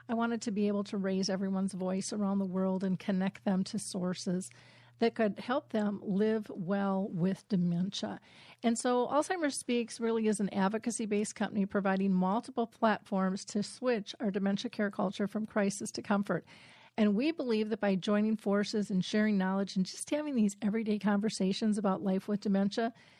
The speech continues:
that we can remove stigmas and just let everybody breathe a little bit easier,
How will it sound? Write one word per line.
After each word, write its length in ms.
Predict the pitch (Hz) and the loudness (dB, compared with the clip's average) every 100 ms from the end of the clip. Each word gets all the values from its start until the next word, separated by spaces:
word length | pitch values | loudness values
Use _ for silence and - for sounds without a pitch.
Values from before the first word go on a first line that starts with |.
| - - | -10 0
that 120 | 247 | 0
we 100 | 294 | 0
can 160 | 330 294 | -2 -2
remove 480 | 220 208 240 262 | 2 2 0 -2
stigmas 720 | - - 220 208 214 208 208 - | -8 0 0 2 0 2 0 0
and 300 | 233 214 220 | 2 4 2
just 280 | - 285 - | 0 -6 -6
let 240 | 214 226 233 | -4 -2 -2
everybody 380 | 233 226 208 | -4 -2 -2
breathe 400 | 202 202 202 208 | -2 0 2 2
a 60 | 208 | 0
little 260 | 190 202 208 | 0 0 0
bit 160 | 214 233 | -2 2
easier, 480 | 196 196 214 202 | 2 4 2 0